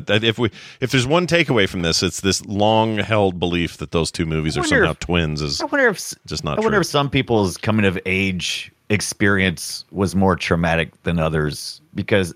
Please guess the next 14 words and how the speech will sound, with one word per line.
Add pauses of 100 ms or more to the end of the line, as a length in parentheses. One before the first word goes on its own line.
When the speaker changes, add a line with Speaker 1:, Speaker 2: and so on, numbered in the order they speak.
Speaker 2:
I
seem
to
be
able
to
fall
back (500)
into
these
coming
of
age
stories,